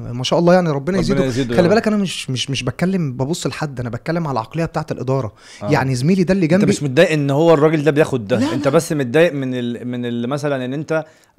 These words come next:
Speaker 2: طب ما أنا ليا دور أهم منه مثلا في
Speaker 1: الله
Speaker 2: الفرقة.
Speaker 1: يفتح عليك.
Speaker 2: آه.
Speaker 1: أنا أ-، أخويا ده زميلي اللي قاعد جنبي ده، ده أخويا.
Speaker 2: مفهوم.
Speaker 1: إحنا بنلعب في فرقة واحدة و-،
Speaker 2: مفهوم.
Speaker 1: وبناكل عيش وملح مع بعض و-، والحمد لله، الحمد لله رب العالمين، أنا عمري ما بصيت لحد، بس أنا بتكلم على ال-،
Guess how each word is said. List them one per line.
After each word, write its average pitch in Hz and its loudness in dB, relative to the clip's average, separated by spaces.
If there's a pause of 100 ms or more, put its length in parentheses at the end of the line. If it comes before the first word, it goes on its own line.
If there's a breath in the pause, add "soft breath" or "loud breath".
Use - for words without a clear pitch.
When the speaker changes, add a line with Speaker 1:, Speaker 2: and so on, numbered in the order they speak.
(120)
Speaker 2:
طب 127 -6
ما 131 -4
أنا 151 2
ليا 147 4
دور 156 4
أهم 147 0
منه 143 -4
مثلا 113 -10
في - -14
Speaker 1:
الله 107 -10
Speaker 2:
الفرقة. 165 -4
Speaker 1:
يفتح 160 -12
عليك. 139 -8
Speaker 2:
آه. - 0
Speaker 1:
أنا 214 -2
أ-، 156 -8
أخويا 214 0
ده 175 -2
زميلي 190 -4
اللي 156 -2
قاعد 175 -4
جنبي 180 -6
ده، 160 -4
ده 147 -4
أخويا. 170 2 (320 soft breath)
Speaker 2:
مفهوم. 110 -10
Speaker 1:
إحنا 131 -2
بنلعب 175 0
في 139 -12
فرقة 135 -6
واحدة 160 -2
و-، 139 -2
Speaker 2:
مفهوم. 117 -6
Speaker 1:
وبناكل 156 -6
عيش - -10
وملح 165 -6
مع 127 -6
بعض 143 -4
و-، 123 -10 (380 loud breath)
والحمد 170 -4
لله، 165 -2
الحمد 180 -6
لله 160 -2
رب 175 -4
العالمين، 151 -6
أنا 160 -8
عمري 180 -6
ما 151 -10
بصيت 139 -12
لحد، 147 -8
بس 120 -14
أنا 214 -8
بتكلم 202 -6
على 147 -6
ال-، 135 -6